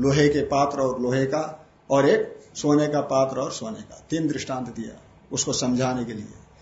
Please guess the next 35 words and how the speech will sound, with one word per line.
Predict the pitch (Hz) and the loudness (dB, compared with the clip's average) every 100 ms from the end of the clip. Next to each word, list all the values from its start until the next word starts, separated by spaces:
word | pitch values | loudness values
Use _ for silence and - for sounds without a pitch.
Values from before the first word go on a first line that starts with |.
| _ - - | _ -14 -2
देखो, | 202 208 | 0 0
मिट्टी | 135 170 - 214 | 0 -2 -2 0
से | 196 | 0
बने | 156 165 180 | 2 0 0
हुए | 170 165 | 0 0
जितने | 156 156 - 160 | 0 -4 -4 -2
भी | 156 | 0
होते | 151 147 | 0 -2
हैं, | 143 165 | -2 -2
अगर | 139 135 | -2 -2
विचार | 127 127 165 165 | -4 2 4 4
दृष्टि | 151 151 | 0 -4
में | 147 | -2
जाए | 139 131 | -2 -2
तो | 135 175 | -4 -2
मिट्टी | 135 - 147 | -2 -2 -2
ही | 165 | 0
हो | 120 104 | -2 -4
जाती | 104 - | -8 -14
है, | - - 123 | -18 -14 -6
मिट्टी | 139 165 | -4 -2
से | 156 | -4
अतिरिक्त | 135 170 196 - | -4 0 0 0
सिद्ध | - 120 113 | -4 -4 -10
नहीं | - | -12
होते। | - - - - - - - - - - - - 107 | -14 -18 -14 -14 -14 -20 -20 -20 -20 -20 -20 -20 -18
अच्छा, | 98 - - _ - - - | -16 -18 -20 _ -20 -20 -12
सोने | - 165 196 214 | -2 2 6 6
से | 220 170 | 6 4
बने | 180 196 | 4 4
हुए | 185 | 4
जितने | 160 160 165 | 2 -2 -2
आभूषण | 170 143 151 151 160 | 0 2 2 0 -2
होते | 139 135 131 | -2 -2 -2
हैं, | 143 151 - - | 0 -2 -6 -16